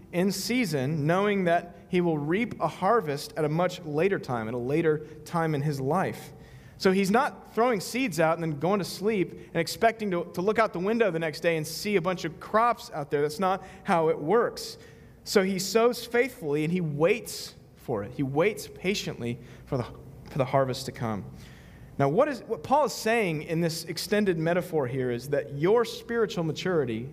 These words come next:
Christian, like a field, is cultivated over time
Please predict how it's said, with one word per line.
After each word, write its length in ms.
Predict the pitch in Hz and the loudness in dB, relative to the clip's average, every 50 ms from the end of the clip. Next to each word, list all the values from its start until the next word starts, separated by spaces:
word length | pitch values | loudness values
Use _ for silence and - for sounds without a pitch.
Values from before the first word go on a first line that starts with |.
| - - | -14 -8
Christian, 460 | - 139 135 131 - 135 117 117 131 - - - - - - - - - | -4 -4 -4 -2 -2 -4 -4 -4 -4 -8 -12 -16 -18 -18 -18 -18 -10 -4
like 340 | 135 147 170 208 254 254 208 | 2 4 4 4 4 2 0
a 40 | 151 | -6
field, 720 | - - - - 247 233 170 135 113 107 123 139 131 - - - - - - - - | -8 -8 -6 -2 0 2 2 2 0 -2 -4 -6 -8 -12 -16 -20 -20 -20 -20 -10 -6
is 120 | - 151 - | -4 -4 -4
cultivated 840 | - - - - 214 214 202 - 139 127 117 107 - 92 90 - - - - - | -6 -6 0 0 0 2 0 -2 -4 -2 -2 -4 -4 -4 -6 -8 -10 -14 -10 -2
over 220 | - 151 151 151 147 | 0 0 0 0 -2
time 480 | 147 - 180 180 156 131 113 107 101 | -4 -2 -2 0 0 0 -2 -4 -6